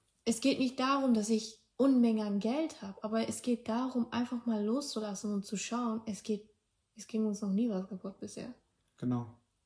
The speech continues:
Speaker 1: Und, ähm, weißt du, einfach, ich hab mir damit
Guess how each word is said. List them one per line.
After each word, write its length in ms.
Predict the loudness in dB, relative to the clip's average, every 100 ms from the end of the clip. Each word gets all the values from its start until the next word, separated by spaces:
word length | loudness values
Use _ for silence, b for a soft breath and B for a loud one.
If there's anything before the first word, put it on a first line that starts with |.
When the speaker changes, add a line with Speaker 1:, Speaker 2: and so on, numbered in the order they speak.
| _
Speaker 1:
Und, 440 | 2 2 2 -2 -4
ähm, 460 | -2 0 -2 -4 -6 _ _ _ _ _ _ -10
weißt 260 | -6 -4 -4
du, 260 | -6 -8 _ _ -2
einfach, 640 | 0 0 0 -2 -4 -12 _ _ _
ich 200 | -6 -2
hab 180 | -2 -2
mir 420 | -2 -2 -2 -4 -8 _ _ _ _
damit 600 | -2 0 0 -2 -4 -6